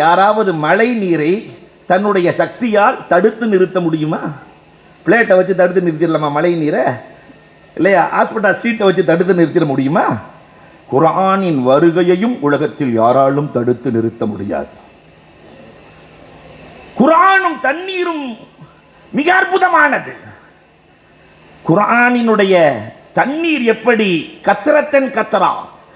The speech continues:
அதன் சொட்டுக்களை, மழை நீரின் சொட்டுக்களை யாராவது எண்ண முடியுமா?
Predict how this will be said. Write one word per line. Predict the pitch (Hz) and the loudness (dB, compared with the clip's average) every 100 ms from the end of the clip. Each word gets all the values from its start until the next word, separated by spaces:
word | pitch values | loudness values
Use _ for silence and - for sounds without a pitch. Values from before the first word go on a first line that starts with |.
| - | -6
அதன் | - 170 - | -2 -2 0
சொட்டுக்களை, | 185 - 294 - 226 185 151 | -2 0 -2 0 0 0 0
மழை | 160 254 302 | 0 2 0
நீரின் | 269 226 196 160 | -2 -2 -2 0
சொட்டுக்களை | 202 - 339 - 240 214 180 | -2 2 0 0 -2 0 2
யாராவது | 170 202 240 247 190 165 | 2 4 2 0 0 0
எண்ண | 220 190 | 0 -2
முடியுமா? | 165 170 - | -2 -2 -4